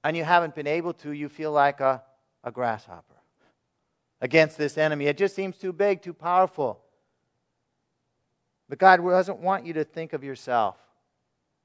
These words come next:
as a grasshopper in light of your enemy. He wants you to be a giant killer who wins the victory through God's strength. And you can be.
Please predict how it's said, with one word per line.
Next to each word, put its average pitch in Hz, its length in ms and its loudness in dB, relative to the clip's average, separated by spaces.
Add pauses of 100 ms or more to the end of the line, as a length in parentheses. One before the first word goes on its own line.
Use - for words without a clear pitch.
(360)
as 123 180 -6
a 123 60 -14
grasshopper 107 840 -10 (1300)
in 123 140 -10
light 120 200 0
of 104 120 -10
your 104 140 -12
enemy. 104 300 -12
He 165 180 -14
wants 185 320 -6
you 180 60 -16
to 165 80 -12
be 160 160 -14
a 156 60 -8
giant 135 400 -14 (100)
killer 82 240 -20 (1080)
who 127 100 -14
wins 135 420 -8
the 123 80 -16
victory 110 680 -16
through 107 420 -16 (460)
God's 98 320 -12
strength. - 340 -20 (1700)
And 139 140 -6
you 175 100 -2
can 175 180 -8
be. 190 300 -4